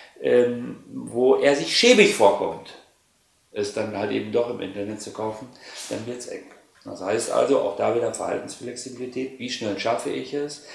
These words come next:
den Kunden mehrfach hintereinander im Laden, im Gespräch zu verblüffen, sodass ich überhaupt eine Chance habe, dass anschließend sein Geld auch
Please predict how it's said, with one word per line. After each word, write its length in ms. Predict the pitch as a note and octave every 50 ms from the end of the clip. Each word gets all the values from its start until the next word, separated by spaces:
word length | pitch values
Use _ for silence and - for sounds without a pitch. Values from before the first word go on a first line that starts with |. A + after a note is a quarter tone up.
| - - - -
den 180 | A2 G2 G2
Kunden 640 | - - C3+ C3+ C3+ C3+ C3+ C#3 C#3 C#3 C#3 C#3 - -
mehrfach 540 | - G#2 G2+ G#2+ A2 B2 C3 - - C3 B2
hintereinander 680 | B2 B2+ B2 B2 B2 A#2 A#2 A2+ A#2 A#2+ A#2 - - -
im 220 | A#2 C3+ C3 B2+
Laden, 340 | A#2 A2+ A2+ A2+ - - -
im 200 | - A2+ A#2 A#2+
Gespräch 400 | A2+ G#2+ - - G#2+ G#2 G#2+ -
zu 100 | - G#2
verblüffen, 760 | - - G2 G2 G2 G2 G#2 A2+ A#2 - C#3 D3 D#3+ F3+ - _ _ _ _ _ - - _ _
sodass 280 | _ A#2 G#2 G#2+ G#2 G#2
ich 80 | G#2
überhaupt 280 | G2+ G2+ G2 G2+ G2 -
eine 80 | G2 -
Chance 340 | - F#2+ G2 G#2 G#2+ - -
habe, 400 | G2+ G2+ G2+ G2+ G2+ G2+ G2+ G2+ - - - - _ _
dass 180 | - - -
anschließend 560 | - - - - - - - - - - F#2+
sein 200 | - F#2 F#2 F2
Geld 220 | - - - - -
auch 340 | - - - - - -